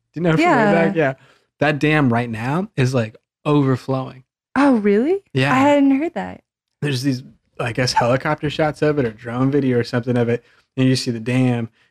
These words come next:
Speaker 1: and you just see, like, like, this,
Speaker 2: Oh,
Speaker 1: like, everything going
Speaker 2: man.
Speaker 1: over it. Yeah, like, the spillway is overflowed, and they had to, like, evacuate a hundred and eighty thousand people.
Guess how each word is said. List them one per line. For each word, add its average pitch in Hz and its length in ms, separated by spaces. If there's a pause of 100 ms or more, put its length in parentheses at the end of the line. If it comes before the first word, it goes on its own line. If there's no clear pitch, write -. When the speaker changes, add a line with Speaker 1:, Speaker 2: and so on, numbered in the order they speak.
Speaker 1:
and 120 140
you 120 60
just 113 160
see, 120 120
like, 110 220
like, - 1300
this, 113 160
Speaker 2:
Oh, - 160
Speaker 1:
like, 117 200
everything 123 500
going 117 200
Speaker 2:
man. 113 80
Speaker 1:
over 113 140
it. 113 80
Yeah, 120 280
like, 117 240
the 113 80
spillway 131 720
is 127 160 (140)
overflowed, 135 800
and 120 100
they 113 40
had 117 100
to, 117 60
like, 113 280 (400)
evacuate 113 920
a 117 40
hundred 123 340
and 120 100
eighty 120 180
thousand 120 320
people. 123 500